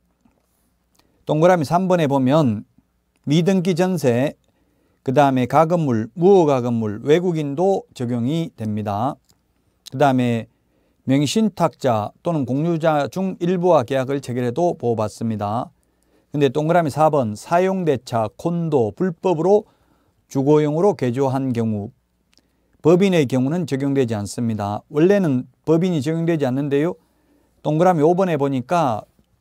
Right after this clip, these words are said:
주택 도시기금을 재원으로 하여 저소득층 무주택자에게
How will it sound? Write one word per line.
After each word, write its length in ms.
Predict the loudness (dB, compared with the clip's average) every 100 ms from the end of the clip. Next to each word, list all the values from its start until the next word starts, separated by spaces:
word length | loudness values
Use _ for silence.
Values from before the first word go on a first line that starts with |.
| _
주택 580 | -6 -6 2 4 4 2
도시기금을 840 | 0 0 -2 -2 -2 0 0 -2 -8 _ _ _ _ _
재원으로 420 | 4 4 4 0
하여 320 | 2 0 0 -4
저소득층 960 | 0 2 2 0 -2 -2 -2 -8 -8 -12 _ _ _ _
무주택자에게 1080 | -8 -4 -4 -2 -2 0 0 2 2 2